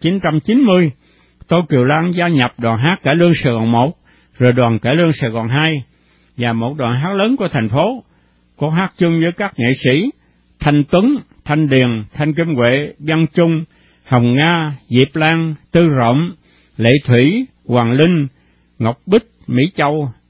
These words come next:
Tài Lương, Giang Châu, Tài Bửu Bửu, Ngân Giang, Tuấn An,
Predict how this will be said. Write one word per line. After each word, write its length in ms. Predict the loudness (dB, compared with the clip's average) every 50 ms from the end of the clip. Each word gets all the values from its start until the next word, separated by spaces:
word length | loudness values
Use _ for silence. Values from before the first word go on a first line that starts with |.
| _ _ -4
Tài 180 | -2 0 2
Lương, 400 | 2 2 2 2 2 0 -2 -4 -6 -8
Giang 260 | -6 -4 -2 -2 -2 -2
Châu, 380 | 0 -2 -2 -2 -2 -4 -8 -10 -8
Tài 120 | -4 -4 -2
Bửu 180 | -2 -2 -2
Bửu, 360 | 0 0 0 2 0 0 -2 -6 _ _ _ _ _ -2
Ngân 220 | 0 2 2 2 2 2 2
Giang, 280 | 2 2 0 -2 -4 -6 -10 _ _ -2
Tuấn 220 | 0 0 0 0
An, 300 | 0 0 0 0 0 -2